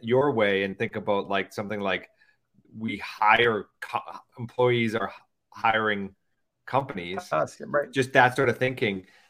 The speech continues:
Speaker 1: that changes the perspective completely. And so the message that's gonna resonate with that person is different than when I wanna push out a message
Speaker 2: That's
Speaker 1: as a
Speaker 2: right.
Speaker 1: marketer to try to sell
Speaker 2: So,
Speaker 1: something.
Speaker 2: so a, a really good example of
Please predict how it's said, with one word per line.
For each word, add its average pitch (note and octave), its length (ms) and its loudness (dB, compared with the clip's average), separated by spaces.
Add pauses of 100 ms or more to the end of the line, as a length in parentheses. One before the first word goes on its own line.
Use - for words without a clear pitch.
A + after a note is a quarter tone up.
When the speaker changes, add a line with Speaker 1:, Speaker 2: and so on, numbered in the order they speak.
(160)
Speaker 1:
that C#3 260 -4
changes D3 420 -2
the C3+ 100 -6
perspective A2+ 720 -4
completely. B2 840 -6
And G#2+ 140 -6
so B2 100 0
the A#2 100 -4
message A#2 360 -2
that's A#2 160 -6
gonna A2 180 -2
resonate G#2+ 520 -2
with G2 200 -8
that G#2 260 2
person A2 460 -8
is F#2+ 200 -10
different G#2 460 -2
than G2 140 -2
when G2+ 100 -2
I G2+ 100 6
wanna G2+ 220 0 (200)
push A#2 280 0
out G2 280 -2 (360)
a G2+ 60 -4
message G#2 340 -4
Speaker 2:
That's C3 100 2
Speaker 1:
as C3+ 120 -2
a - 20 2
Speaker 2:
right. G#2+ 80 -2
Speaker 1:
marketer E2+ 360 -6
to - 60 -20
try - 200 -8
to - 80 4
sell D#3+ 180 6
Speaker 2:
So, - 0 -
Speaker 1:
something. - 360 -16 (100)
Speaker 2:
so E3 440 0 (120)
a, - 40 -10
a - 20 -8
really F#3 240 4
good E3+ 140 0
example E3 380 -2
of C#3+ 60 2